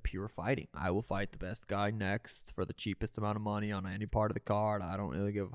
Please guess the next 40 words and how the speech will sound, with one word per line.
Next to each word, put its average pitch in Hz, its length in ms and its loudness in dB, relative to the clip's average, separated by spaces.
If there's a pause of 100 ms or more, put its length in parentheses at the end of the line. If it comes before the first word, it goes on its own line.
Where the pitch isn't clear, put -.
(340)
like, 127 260 4
you 135 100 -2
just, 139 260 6 (100)
it, - 300 -4
which 156 220 10
isn't, 165 360 6 (920)
Corey's 185 200 12
a 151 40 8
smart - 340 0
guy. 123 440 4
You - 120 2
know, 117 100 6
he 139 120 6
went 147 120 -2
to - 60 -8
school, 127 540 0
which - 200 -10
apparently - 320 2
makes 82 220 -6
you - 40 -14
smart. - 380 2 (480)
Um, 110 640 4
he 107 60 2
likes 73 200 -2
to 64 300 -6 (160)
analyze 104 460 0
things, 120 380 0
which - 360 -8 (1080)
apparently 104 240 2
makes 82 220 -6
you - 60 -10
smart. 117 260 -2 (520)
But 170 100 4
yeah, 165 120 10
he's, 143 300 4
he 156 120 -2
doesn't, 139 400 4 (1200)
doesn't 127 240 4
do 131 120 0
the, 117 200 -2